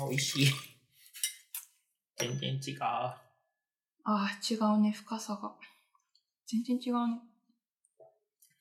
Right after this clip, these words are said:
Speaker 1: あー、めっちゃ美味しい。
Speaker 2: でもこれは、わかんない人はわかんないよ。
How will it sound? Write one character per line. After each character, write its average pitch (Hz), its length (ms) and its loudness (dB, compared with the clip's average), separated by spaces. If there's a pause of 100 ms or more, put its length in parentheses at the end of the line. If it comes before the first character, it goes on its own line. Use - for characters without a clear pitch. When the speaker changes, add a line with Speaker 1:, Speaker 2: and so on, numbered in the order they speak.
(2500)
Speaker 1:
あ - 180 -6
ー、 - 40 -10
め 190 40 -6
っ - 80 -18
ち - 100 -8
ゃ - 20 -4
美 101 60 -4
味 - 100 -8
し - 100 -8
い。 - 60 -12 (340)
Speaker 2:
で 220 60 8
も 220 160 6
こ 220 140 0
れ 214 180 4
は、 233 580 4 (1040)
わ 214 160 2
か - 80 6 (220)
ん - 20 6
な 285 120 8
い 262 60 6
人 247 140 -4
は 214 160 4
わ 202 160 2
か 294 160 6
ん 311 160 6
な 226 100 4
い 202 120 2
よ。 180 80 -8